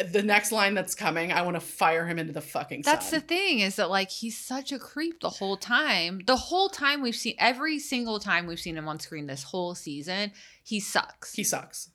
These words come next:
Speaker 2: He fucking sucks.
Speaker 1: Yeah. Every time.
Speaker 2: I, I just don't like him.
Speaker 1: Right.
Speaker 2: And then we're supposed to be sold on this. And, like, I also, because the show is so obsessed with us not getting any friend conversation,
Speaker 1: Right.
Speaker 2: we don't get a Jack being like,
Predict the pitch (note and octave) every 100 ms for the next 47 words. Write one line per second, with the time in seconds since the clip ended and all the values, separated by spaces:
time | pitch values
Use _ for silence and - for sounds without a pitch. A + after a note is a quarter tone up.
0 | _ G#3 G3+ A#3 A#3+ A3 - - - E3
1 | - - _ _ - G3 D#3 D3 - -
2 | - - F#3+ G#3 G3 - _ F#3+ G3 F#3+
3 | G3+ F#3 F3+ F3+ - E3 - C3+ - D2+
4 | - _ - C#3+ - G#3 G#3 G3+ F#3+ F#3
5 | G3+ F#3+ A3+ F#3+ F3+ - C#3+ F3 - F3+
6 | A3+ A#3+ - G#3 G#3 F#3+ G#3 - G3+ A3
7 | C#4 C4+ G#3+ G3+ - G3 F#3 G3 - E3+
8 | E3 D#3+ - F3 F3+ G#3 - A3+ G#3+ G3+
9 | - D#3+ D3 - D#3+ D3+ D#3+ F#3 F3+ F3+
10 | F3 D#3+ - F#3 G#3+ - C#3 C#3+ D3 C#3
11 | C#3+ - E3 C3+ B2+ - A#3 A#3+ D4 A3+
12 | - F#3 G3+ - - _ _ _ G3 F3+
13 | - D#3 D3+ F3+ F3+ F3 D#3 D#3+ D3 C#3+
14 | D3